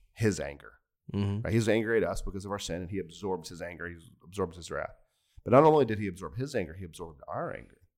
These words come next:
Speaker 1: right? Um, put us back there, we'd have done the same thing the Romans did, the Jews
Speaker 2: Mm-hmm.
Speaker 1: did. We'd have yelled, "Crucify him." We reviled him. He did not
Speaker 2: Mm-hmm.
Speaker 1: revile back. We, um, we mocked him. He didn't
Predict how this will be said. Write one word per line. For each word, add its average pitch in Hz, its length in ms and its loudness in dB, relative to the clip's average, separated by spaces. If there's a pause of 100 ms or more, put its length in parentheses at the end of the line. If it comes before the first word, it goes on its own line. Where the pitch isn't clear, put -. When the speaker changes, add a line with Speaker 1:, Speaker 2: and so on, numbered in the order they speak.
(560)
Speaker 1:
right? 95 200 8 (480)
Um, 80 360 4 (1400)
put 131 120 12
us 113 240 8
back 98 280 -2
there, 98 160 0
we'd 101 120 -4
have 95 100 -8
done 92 140 0
the 90 60 -6
same 87 240 -8
thing 90 180 -8
the 82 60 -6
Romans 95 360 0
did, 95 140 -4
the 87 40 -14
Jews 101 240 0
Speaker 2:
Mm-hmm. 101 100 6
Speaker 1:
did. 170 160 4 (260)
We'd 95 120 0
have 92 60 0
yelled, 95 180 0
"Crucify 98 520 0
him." 104 220 -2
We 95 160 -4
reviled 101 600 0
him. 117 240 0
He 104 180 -4
did 107 140 -2
not 104 120 6
Speaker 2:
Mm-hmm. - 80 4
Speaker 1:
revile 120 320 2
back. 117 320 -4
We, 95 240 -4 (320)
um, 78 420 0 (180)
we 85 340 -6
mocked 98 460 0
him. 101 160 4
He 107 60 -2
didn't 104 160 0